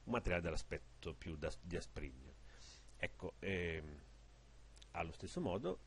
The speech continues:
cioè, al contrario, abbiamo visto che nella formazione dei diaspri brecciati, mm, un diaspro inizialmente, mm, dall'aspetto di asprigno, mm, chiaro diaspro, per alterazione, per infiltrazione di,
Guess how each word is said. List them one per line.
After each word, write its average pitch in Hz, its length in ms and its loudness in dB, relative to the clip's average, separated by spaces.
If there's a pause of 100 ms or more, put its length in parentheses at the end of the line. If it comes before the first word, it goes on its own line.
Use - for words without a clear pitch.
(120)
cioè, - 160 -4 (340)
al - 520 -12
contrario, 110 760 4 (420)
abbiamo 90 280 4
visto 117 440 8
che 107 200 6
nella 80 280 0
formazione 78 640 0
dei 73 260 -2
diaspri 76 420 0
brecciati, - 720 0 (800)
mm, 92 200 4 (160)
un 101 120 4
diaspro 98 360 10
inizialmente, 87 760 4 (500)
mm, 76 380 -10
dall'aspetto - 500 2
di 76 140 0
asprigno, 80 440 4
mm, 73 640 -8
chiaro 76 320 -2
diaspro, 185 600 0 (520)
per 104 200 10
alterazione, 85 840 8
per 80 120 -2
infiltrazione 78 800 0
di, 78 200 0